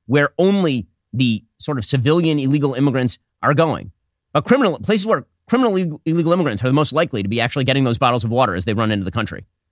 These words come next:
Again, nobody wants people to suffer. Nobody is suggesting anything remotely like that. But if you want to facilitate human suffering, let the drug cartels continue to do what they are doing. They are earning tens of billions of dollars every single year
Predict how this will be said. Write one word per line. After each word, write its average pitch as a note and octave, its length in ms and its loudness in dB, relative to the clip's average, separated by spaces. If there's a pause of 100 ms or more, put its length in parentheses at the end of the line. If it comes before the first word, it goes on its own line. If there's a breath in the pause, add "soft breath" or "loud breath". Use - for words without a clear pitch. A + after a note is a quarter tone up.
(640)
Again, D3 260 0 (520)
nobody F#3+ 280 2
wants D#3+ 280 2
people B2 220 -6
to E2 80 -8
suffer. - 380 -2 (800)
Nobody E3+ 240 2
is D#3 100 0
suggesting D3 320 -2
anything D3 200 0
remotely B2+ 300 0
like D#3+ 260 0
that. - 200 -16 (600)
But D3+ 80 2
if B2 80 0
you F3 80 4
want G#3+ 100 2
to D3 60 -2
facilitate D#3+ 440 0
human C#3+ 200 2
suffering, A#2 340 0
let D#3+ 160 0
the A3 60 2
drug E3+ 260 2
cartels C#3+ 300 -2
continue E3 360 0
to C3 120 0
do C3+ 120 0
what C#3+ 120 0
they C#3+ 80 0
are C3+ 80 2
doing. C3+ 180 2
They C#3+ 80 0
are E3 80 -2
earning F#3 260 0 (240)
tens G3 380 0
of C3+ 180 0 (240)
billions F3+ 520 2
of A2 80 -4
dollars A2 420 0 (100)
every E3 340 2
single D#3 440 0
year A#2 400 -2